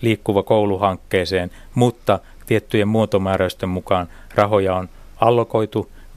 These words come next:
virheellisesti eteenpäin. Ne on mennyt sinne tuonne maakuntiin, alueille ja kouluille, ja nyt pitäisi semmoinen summa maksaa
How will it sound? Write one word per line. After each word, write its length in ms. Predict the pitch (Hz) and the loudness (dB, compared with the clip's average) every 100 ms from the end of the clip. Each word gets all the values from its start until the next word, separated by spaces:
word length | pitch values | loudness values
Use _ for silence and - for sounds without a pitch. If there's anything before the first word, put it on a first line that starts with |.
| 226 - - - - 113 | -18 -20 -20 -12 -8 0
virheellisesti 920 | 113 104 - 98 95 107 - - 98 - - - | 0 0 -2 -2 -2 -2 -4 -4 -6 -6 -16 -2
eteenpäin. 680 | 117 - 110 101 104 98 95 - | 0 2 0 2 2 2 -2 -10
Ne 60 | 104 | -6
on 80 | 98 | -4
mennyt 260 | 98 101 | -4 -4
sinne 300 | - 104 104 - - - - | -4 -4 -6 -8 -20 -20 -10
tuonne 160 | 107 104 | -4 0
maakuntiin, 680 | 110 120 - 110 101 101 | 2 2 0 -6 -2 0
alueille 540 | 107 117 107 98 95 95 | 2 2 2 0 0 0
ja 160 | 95 92 - | -2 -4 0
kouluille, 600 | 120 110 98 95 92 90 - - - - | 2 2 0 -2 -4 -6 -14 -20 -20 -6
ja 200 | 104 90 - - - | 0 0 -2 -12 -6
nyt 160 | 104 - - | -6 -6 -12
pitäisi 320 | 104 104 95 | 0 0 0
semmoinen 320 | 101 107 101 95 | -4 -2 -2 0
summa 260 | 107 98 | 0 0
maksaa 440 | 95 92 - 98 | -2 -4 0 -2